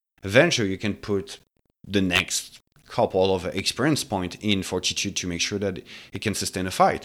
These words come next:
Or you can push him in dominate, or you can push him in, in skills or attributes. So it's really up to you to know what kind of, uh, character that you want. It starts preset, but after what you do with it, it's really up to you.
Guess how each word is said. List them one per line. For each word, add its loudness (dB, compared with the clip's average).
Or 12
you 10
can 6
push 4
him 6
in 8
dominate, 6
or 2
you 0
can -4
push -2
him 2
in, 0
in -2
skills 4
or 0
attributes. -2
So 2
it's 0
really 6
up 2
to -2
you 0
to -4
know 0
what 0
kind 2
of, 0
uh, 0
character 0
that -4
you -4
want. -8
It -2
starts 6
preset, 0
but 2
after -2
what 2
you 0
do 4
with 4
it, 0
it's -4
really 2
up 0
to -6
you. -10